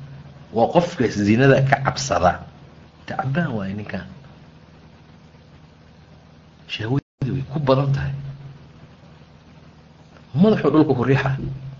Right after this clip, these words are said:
Wax waxaan ka fududeeyuu rabaa.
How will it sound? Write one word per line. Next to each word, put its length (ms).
Wax 180
waxaan 300
ka 100
fududeeyuu 500
rabaa. 400